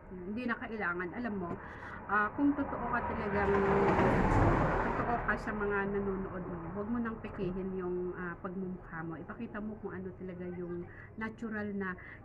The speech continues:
itsura mo, no? Hindi mo na kailangang, ah, maglagay-lagay ng mga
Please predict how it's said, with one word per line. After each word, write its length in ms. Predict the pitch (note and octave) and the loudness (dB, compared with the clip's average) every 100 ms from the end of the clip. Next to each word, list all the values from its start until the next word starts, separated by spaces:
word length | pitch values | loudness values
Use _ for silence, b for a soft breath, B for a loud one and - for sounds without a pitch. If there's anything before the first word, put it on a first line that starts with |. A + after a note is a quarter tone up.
| - | -12
itsura 400 | - G3+ F#3 F3 | -2 0 0 -2
mo, 240 | E3 D#3+ | -4 -4
no? 160 | E3 G#3+ | -4 -4
Hindi 160 | A3 | -2
mo 160 | A3+ A3+ | -2 -2
na 80 | A3+ | -2
kailangang, 800 | A3 G3 G#3 G3 F#3+ F#3+ F#3 G3 B B B G3 | -4 -6 -4 -4 -4 -4 -6 -8 B B B -6
ah, 320 | G3 F#3 F#3+ | -4 -4 -4
maglagay-lagay 720 | G3 F#3+ F#3 F#3 F3+ F#3 A3 | -2 -2 -2 -4 -4 -4 -4
ng 160 | G#3 F3+ | -2 -4
mga 260 | E3+ E3 | -4 -6